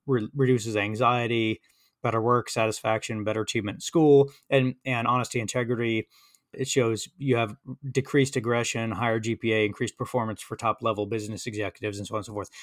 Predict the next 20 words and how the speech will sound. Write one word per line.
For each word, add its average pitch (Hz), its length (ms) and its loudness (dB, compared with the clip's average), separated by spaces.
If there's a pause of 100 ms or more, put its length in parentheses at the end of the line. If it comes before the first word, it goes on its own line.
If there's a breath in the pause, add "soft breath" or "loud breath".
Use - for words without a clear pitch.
(120)
And 160 80 2
this 202 140 4
is 147 80 -2
just 160 160 2
some 165 120 4
of 139 40 2
the 123 80 2
research 135 480 0
that's - 180 -4
done 127 380 2
that - 160 -6
shows 143 760 2 (560)
that 113 300 0 (100)
the 139 60 -4
development 139 500 2
of 135 180 -4
certain 135 460 -4
elements 131 400 2
of - 120 -12
character 131 580 2